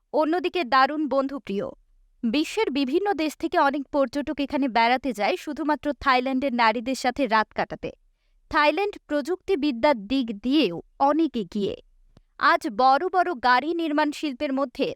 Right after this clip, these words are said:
থাইল্যান্ড অন্যতম। চালের তৈরি যে কোনো খাবার এবং নানান রকম মাছের তৈরি খাবার থাইল্যান্ডে খুবই জনপ্রিয়। থাইল্যান্ডের পাতায়া জেনা শিল্পের শহর হিসেবে সকলেই চেনে।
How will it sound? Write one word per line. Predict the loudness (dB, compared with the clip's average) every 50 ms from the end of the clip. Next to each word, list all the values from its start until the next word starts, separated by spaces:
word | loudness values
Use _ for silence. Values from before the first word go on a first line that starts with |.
| -4 0
থাইল্যান্ড | 2 4 4 4 2 0 -2 -2 -4
অন্যতম। | -4 -4 -6 -6 -6 -6 -6 -6 -8 -10 -10 _ _ _ _ _ _ _ _ _ -2
চালের | 2 2 4 4 2 0 -2 -2
তৈরি | -2 0 0 0 -2
যে | 0 0 0 0
কোনো | 0 0 -2 -2
খাবার | 0 0 0 0 2 2 2 2 2
এবং | 0 0 -2 0 0
নানান | 2 2 2 0 0 -2
রকম | -2 -4 -4 -4 -2 0
মাছের | 2 2 2 2 0 -6 -8
তৈরি | -6 -6 -4 -4 -6
খাবার | -4 0 0 2 2 2 2 0 -2 -8 _ _ _ _ _
থাইল্যান্ডে | 2 4 4 4 2 2 0 -2 -4 -6
খুবই | -6 -8 -6 -6 -6
জনপ্রিয়। | -4 -4 -4 -4 -6 -6 -8 -8 -8 -8 -8 -12 _ _ _ _ _ _ _ _
থাইল্যান্ডের | 2 4 4 4 2 2 0 0 0 -2 -2 0 _
পাতায়া | 2 2 2 2 0 0 2 2 2 2 0 -2
জেনা | -4 -4 -2 -2 0 2 0 0
শিল্পের | 0 -4 -6 -4 -4 -6 -6 -2 0
শহর | 2 2 2 0 -4
হিসেবে | -6 -6 -6 -4 -4 -4 -4
সকলেই | 0 0 0 0 0 -2 -2 -2 -4
চেনে। | -4 -4 -6 -6 -6 -8